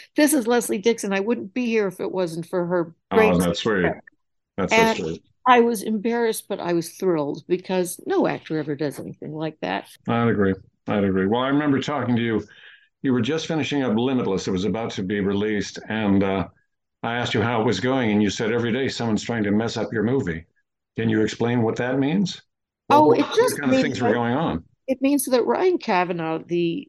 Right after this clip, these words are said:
Speaker 1: then head of Relativity Pictures, which imploded because we all were pretty sure it was a Ponzi scheme, that studio.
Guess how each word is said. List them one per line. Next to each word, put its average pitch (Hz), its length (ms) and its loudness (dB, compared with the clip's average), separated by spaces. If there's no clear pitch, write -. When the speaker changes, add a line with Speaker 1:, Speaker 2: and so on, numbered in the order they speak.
Speaker 1:
then 185 560 -2
head 175 460 0
of 160 260 -4
Relativity 165 640 -2
Pictures, 175 600 -4
which 160 380 -4
imploded 185 680 4
because 165 720 -2
we 190 240 0
all 175 400 0
were 185 160 0
pretty 185 260 0
sure 180 220 -2
it 165 80 -4
was 160 140 -6
a 160 60 -6
Ponzi 165 460 -4
scheme, 190 460 -4
that 190 220 -4
studio. 208 600 -2